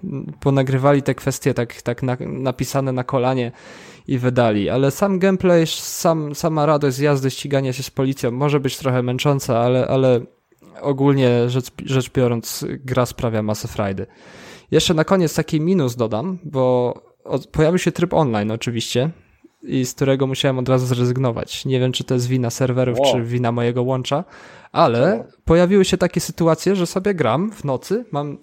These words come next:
Speaker 1: zajebiście wysoki mnożnik obławy, z-, multum punktów i nagle pojawia mi się na, na ekranie informacja: „Serwery, y, za chwilę, nie, za chwilę twój serwer zostanie wyłączony”.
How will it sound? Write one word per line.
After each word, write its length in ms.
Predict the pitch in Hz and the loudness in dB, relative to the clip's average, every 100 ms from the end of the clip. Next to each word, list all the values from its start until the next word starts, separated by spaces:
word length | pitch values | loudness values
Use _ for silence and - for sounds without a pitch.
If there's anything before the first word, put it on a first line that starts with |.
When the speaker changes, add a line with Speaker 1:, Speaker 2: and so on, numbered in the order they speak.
| _ - | _ -2
Speaker 1:
zajebiście 520 | 160 226 202 - 156 | 0 2 -2 -2 -2
wysoki 420 | 147 165 - 156 | -2 -4 -2 0
mnożnik 540 | 160 165 131 131 131 | 2 2 2 -2 -4
obławy, 560 | 143 135 143 123 131 190 - - - - - - - _ | -4 0 2 2 0 -4 -6 -20 -20 -20 -20 -20 -20 _
z-, 220 | - - - - - | -20 -20 -20 -20 -18
multum 540 | 107 147 202 220 220 - | -8 2 2 4 2 2
punktów 680 | 156 123 165 247 - - _ | -2 -2 0 0 -2 -16 _
i 100 | 147 | -2
nagle 240 | 160 185 220 | 0 0 0
pojawia 340 | 180 190 196 | 0 2 0
mi 80 | 185 | 0
się 260 | - 185 | 0 0
na, 280 | 180 175 175 | 0 2 2
na 160 | 170 160 | 2 0
ekranie 360 | 165 165 185 | -2 -2 0
informacja: 640 | 175 160 156 170 - 185 160 | -2 -2 -2 -4 0 -2 0
„Serwery, 640 | 156 139 165 185 196 196 - - - 147 | -2 0 0 2 0 -2 -6 -12 -2 0
y, 40 | 135 | 0
za 120 | 139 | -2
chwilę, 380 | - 165 170 147 | 0 2 2 2
nie, 200 | 156 135 | 0 0
za 80 | 139 | 0
chwilę 240 | - 214 | 0 -2
twój 180 | 214 175 | 0 0
serwer 280 | 196 190 180 | 0 0 0
zostanie 340 | 165 190 180 165 | 0 -2 0 2
wyłączony”. 640 | 180 196 196 214 117 80 | 2 2 2 0 0 -4